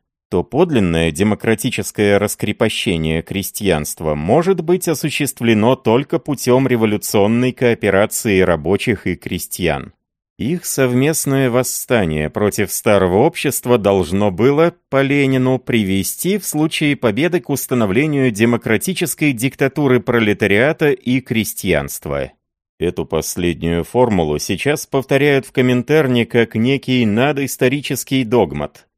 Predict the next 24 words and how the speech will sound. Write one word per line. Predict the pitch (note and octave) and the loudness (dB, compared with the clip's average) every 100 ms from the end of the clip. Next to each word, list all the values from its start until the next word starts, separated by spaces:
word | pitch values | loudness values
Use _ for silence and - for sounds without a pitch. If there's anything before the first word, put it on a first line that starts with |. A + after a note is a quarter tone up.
| _ - | _ -6
без | F2 E3 F3 | -2 -2 -2
попытки | - C#3+ D#3+ E3 - C#3+ | -4 -4 -2 -4 0 0
анализа | C3+ C#3 C3+ G2+ E2+ G2+ | 2 2 4 4 4 2
живого | D#2+ F#2+ E2+ C#3+ D3+ C#3+ | 2 0 2 2 2 0
исторического | B2 - A#2 C#3+ - A#2+ - G#2 | -2 -2 -2 0 -6 -4 -2 2
опыта | G#2+ C#3+ D3+ G#2 A2 | 4 4 2 -2 -2
последней | A2+ G2 - G2+ A2 F#2+ F#2+ | 0 -2 0 -2 -2 0 -2
четверти | - G#2 G2 F#2 D#2+ - | 0 -2 0 -2 -2 -4
века, | F2 F2+ D2 E2 C#2 - _ | -2 0 -2 -4 -8 -10 _
как | - F2 - | -2 -2 -2
если | F#2 F3+ F3+ D3+ D3 | 0 0 0 0 0
бы | B2+ C3+ | 2 2
мы | D3+ | 2
вовсе | C#3+ D3+ B2+ - C#3 | 2 2 0 0 0
не | C#3+ G2+ | 2 2
были | E2 E2 | 0 -2
свидетелями | - F#2+ F2 G#2 - G2+ F#2 F#2 | -2 -4 0 0 2 2 2 2
и | F#2 | 2
участниками | F#2+ A2 F2+ - F#2 G2+ F2 | 2 0 0 -2 -4 -2 0
революции | F#2 G2 B2+ F3+ F3+ D#3 C3+ | 2 2 4 2 0 0 0
тысяча | - C#3+ C3 B2 | 0 -2 0 0
девятьсот | G#2 G#2 - A#2 - | 0 0 2 0 0
пятого | F2 F2 G2+ G2 F#2+ | 0 0 0 0 2
года, | F#2 F#2+ F2 | 2 4 2